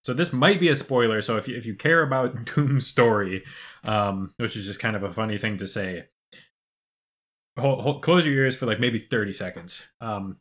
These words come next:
so Doom Guy in the original Doom games, in Doom Eternal, y-, you play as the Doom Slayer in the reboot of Doom twenty sixteen and in Doom Eternal. You find out in Doom Eternal that you are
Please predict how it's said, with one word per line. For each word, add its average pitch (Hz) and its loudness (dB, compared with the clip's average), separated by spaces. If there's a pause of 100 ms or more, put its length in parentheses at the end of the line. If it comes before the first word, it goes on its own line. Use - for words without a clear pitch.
so 131 0
Doom 185 4
Guy 113 4
in 110 -2
the 110 -2
original 143 2
Doom 127 -2
games, 95 -6 (420)
in 156 2
Doom 185 6
Eternal, 123 0 (280)
y-, 127 -6 (100)
you 165 4
play 156 2
as 123 2
the 120 0
Doom 139 2
Slayer 104 -2
in 123 -8
the 107 -2
reboot 120 0
of 104 -12
Doom 120 -4
twenty 120 -4
sixteen 110 -6
and 101 -6
in 101 -6
Doom 104 -6
Eternal. 92 -8 (280)
You 120 -4
find 175 2
out 143 4
in 123 -2
Doom 131 0
Eternal 107 -2 (220)
that 113 -2
you 151 4
are 123 0